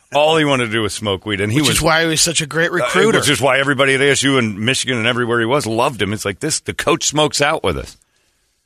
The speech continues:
Speaker 1: And we couldn't shake him. Bill Frieder, we could not shake him. We,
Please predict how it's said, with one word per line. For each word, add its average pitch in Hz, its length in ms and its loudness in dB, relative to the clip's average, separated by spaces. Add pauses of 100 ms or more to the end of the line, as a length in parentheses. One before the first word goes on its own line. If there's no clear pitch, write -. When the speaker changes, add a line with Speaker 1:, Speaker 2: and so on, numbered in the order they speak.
(260)
Speaker 1:
And 123 300 -2
we 156 180 -2
couldn't 165 260 0
shake - 360 2
him. 185 180 0 (160)
Bill 165 140 2
Frieder, 175 400 2
we 135 140 2
could 139 220 0
not 147 240 0
shake 147 320 0
him. 90 180 -2 (440)
We, 139 160 -2